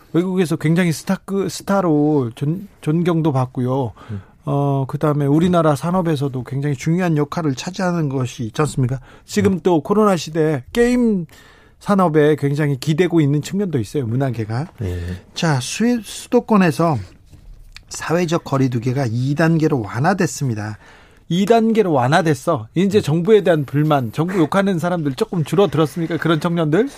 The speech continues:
Speaker 2: 어, 예, 좀 그래도 이게 이점오 단계에서 이 조건부 완화지 않습니까?
Speaker 1: 네.
Speaker 2: 그래서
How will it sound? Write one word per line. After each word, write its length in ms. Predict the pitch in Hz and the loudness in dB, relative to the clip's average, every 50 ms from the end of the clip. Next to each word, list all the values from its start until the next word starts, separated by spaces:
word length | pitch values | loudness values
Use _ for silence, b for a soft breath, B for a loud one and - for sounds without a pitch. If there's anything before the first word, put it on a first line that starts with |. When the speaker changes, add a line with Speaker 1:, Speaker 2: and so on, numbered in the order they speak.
| - - | -12 -8
Speaker 2:
어, 260 | - 113 113 107 107 104 - - - - | -6 -4 -4 -4 -4 -6 -8 -4 0 4
예, 180 | 131 131 127 | 4 4 4
좀 440 | 123 - 160 160 156 147 139 139 131 127 | 4 2 2 2 2 2 0 -2 -4 -2
그래도 760 | - 147 160 165 131 135 120 123 127 127 120 107 101 101 - - | 2 4 4 6 6 6 6 6 6 6 4 4 4 2 0 -2
이게 240 | - 120 117 113 123 | -2 -2 0 2 2
이점오 460 | 120 120 120 - - 165 131 117 117 | 2 0 0 2 2 4 4 4 4
단계에서 640 | 120 147 151 151 139 139 135 123 - 143 131 127 120 | 4 4 4 4 4 4 4 4 4 4 4 4 2
이 120 | - 104 | 0 -2
조건부 460 | - - 127 120 - 220 226 214 185 | -4 -4 0 2 4 4 4 6 6
완화지 320 | 143 120 110 110 110 107 101 | 6 6 4 4 4 2 2
않습니까? 480 | 92 - - 95 92 - 123 127 120 98 | 2 0 0 -2 0 2 2 2 4 4
Speaker 1:
네. 60 | 156 | 4
Speaker 2:
그래서 360 | 151 - - 123 117 113 107 | 4 4 4 4 2 2 0